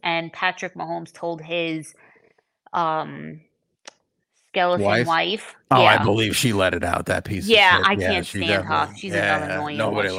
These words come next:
Speaker 2: likes
Speaker 1: another
Speaker 2: her.
Speaker 1: one. Yeah. So that's what,
Speaker 2: I mean,
Speaker 1: but he
Speaker 2: she's
Speaker 1: had to
Speaker 2: not
Speaker 1: sign
Speaker 2: Jada
Speaker 1: an
Speaker 2: Pinkett
Speaker 1: N D A.
Speaker 2: Smith bad, but she's not great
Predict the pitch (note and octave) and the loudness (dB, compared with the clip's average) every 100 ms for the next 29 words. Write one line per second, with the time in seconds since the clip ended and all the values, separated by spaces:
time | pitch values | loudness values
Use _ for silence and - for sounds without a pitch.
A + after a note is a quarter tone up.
0 | F#2 F#2+ - G2 - - _ - - _ | -6 -6 -4 -4 -6 -16 _ -14 -14 _
1 | - - _ _ _ G3+ F#3 F#3 F#3 F#3+ | -20 -20 _ _ _ 2 4 4 2 2
2 | F#3+ F3 A3 - E3+ C#3+ F#3 C3 - C3 | 2 4 4 6 6 6 4 4 0 -2
3 | A2+ - - A2+ - G#2+ F2 D#2 F2+ F2+ | 0 -2 0 -2 -2 -2 -2 -2 -4 -6
4 | G#2+ G2 F#2 - - - | -6 -4 -4 -6 -10 -14